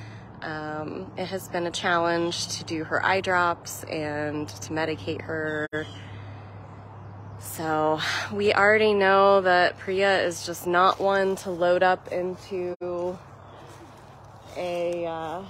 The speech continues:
transport. So unfortunately, she'll likely have to be darted in her roof section here, and then we'll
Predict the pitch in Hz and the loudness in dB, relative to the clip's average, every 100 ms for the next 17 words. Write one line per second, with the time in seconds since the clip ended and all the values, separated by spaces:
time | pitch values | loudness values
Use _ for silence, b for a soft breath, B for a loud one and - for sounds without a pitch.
0 | B B B B B - - - - - | B B B B B -20 -20 -20 -20 -20
1 | - - - 294 294 - 285 269 277 - | -20 -14 2 4 4 2 2 4 4 2
2 | - - B B - - - 180 175 180 | -4 -14 B B -14 -10 -2 2 2 2
3 | 220 226 - 220 - 208 196 - 190 185 | 0 -2 -2 -4 0 0 0 0 4 4
4 | 180 - 180 180 175 - 180 175 180 160 | 4 0 -2 -2 -4 -6 -6 -2 2 4
5 | 175 170 170 160 - B B B B B | 4 4 0 -2 -10 B B B B B
6 | B 180 175 170 175 160 165 - 165 - | B 0 2 2 -2 -2 -4 -2 -2 -2
7 | - 160 165 165 165 156 156 160 - B | -2 -2 -2 0 2 4 4 2 -2 B
8 | B B B - 151 156 147 156 156 151 | B B B -2 0 2 2 4 4 2